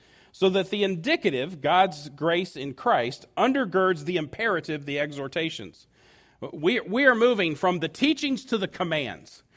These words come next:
We're, we're moving from the truth to the exhortations. We are,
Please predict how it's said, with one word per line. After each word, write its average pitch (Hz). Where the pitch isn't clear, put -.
We're, 185
we're 190
moving 240
from 185
the 151
truth 277
to 220
the 185
exhortations. 170
We 156
are, 156